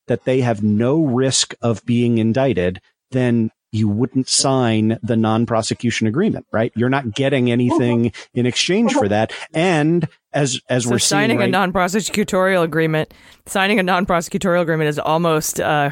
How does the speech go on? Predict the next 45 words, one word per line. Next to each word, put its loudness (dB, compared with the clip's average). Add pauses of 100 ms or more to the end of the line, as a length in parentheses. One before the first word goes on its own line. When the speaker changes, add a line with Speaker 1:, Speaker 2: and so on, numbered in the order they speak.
Speaker 3:
a -4
consciousness -2
of -4
guilt 0
situation. 0
<laughs> 0 (400)
Speaker 1:
Yeah, 0 (320)
it, -2 (100)
it, -2
no, 2
exactly 0
right. 2
I, 2
I, 0
I, 0 (240)
I 2
love 2
the 2
way 2
you've, 0
I 2
love 0
the, 0
you 0
know, 2
the 0
way 2
you 0
put -2
it. -4
Um, 0 (360)
and, 2 (100)
and 0 (300)
so, 2 (400)
uh, 0
you 0
know, 0
I 0
said 0
at -4
the 0
time, 0 (180)
look, -2
that -2 (220)
there's, 0